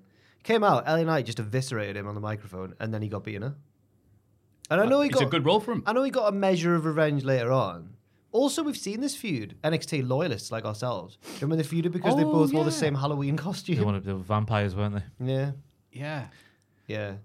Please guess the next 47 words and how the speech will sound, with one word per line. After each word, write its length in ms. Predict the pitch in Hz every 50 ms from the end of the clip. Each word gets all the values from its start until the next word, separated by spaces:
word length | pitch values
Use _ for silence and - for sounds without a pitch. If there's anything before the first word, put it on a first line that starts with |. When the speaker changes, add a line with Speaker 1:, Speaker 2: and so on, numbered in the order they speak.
| _ _ _ _ _ _
Speaker 1:
Grace 240 | - 147 151 156 101
Speaker 3:
Yeah. 120 | 104 123 151
Speaker 2:
Wait, 80 | 185 196
that, 440 | 214 220 220 226 226 233 240 214
wait, 140 | 208 202 -
that's 180 | - 196 - -
how 120 | 247 254
it 20 | 247
happened? 280 | 247 269 254 269 262 262
It 40 |
was, 140 | 214 165 147 160 -
they 180 | - 147 156 143 135 - _
Speaker 1:
They 80 | 123 139
both 260 | 147 151 185 190 180
wore 160 | 165 180 180
the 60 | 160 160
same 180 | 165 - 175
Speaker 3:
They 60 | 160
Speaker 1:
Halloween 320 | 160 160 160 160 190 - 143
Speaker 3:
both 180 | 160 170 151
wanna 120 | 131 165 160
be 60 | 160
the 80 | 147 143
Speaker 1:
costume. 160 | 131 - 156 170
Speaker 3:
host 220 | 185 175 - -
of 120 | 147 127
Halloween 380 | - - 135 135 135 131 127 120
Havoc. 180 | 110 127 139 143 156
Speaker 1:
Yeah, 80 | 170 165
they 60 | 165
Speaker 2:
Oh, 40 | 165
they 60 | 139
Speaker 1:
both, 200 | 160 170 170 170
Speaker 2:
both 120 | 165 165
wanted 100 | 156 226 214
to 20 | 196
be 60 | 190 180
the 80 | 165
host, 260 | 147 202 196 143 123
Speaker 1:
they 60 | 147 190
Speaker 2:
yeah, 40 | 175
Speaker 1:
both 60 | 175
Speaker 2:
but 40 | 147
they 60 | 143
were 60 | 175 180
Speaker 1:
wearing 160 | 175 160 160
Speaker 2:
dressed 60 | 143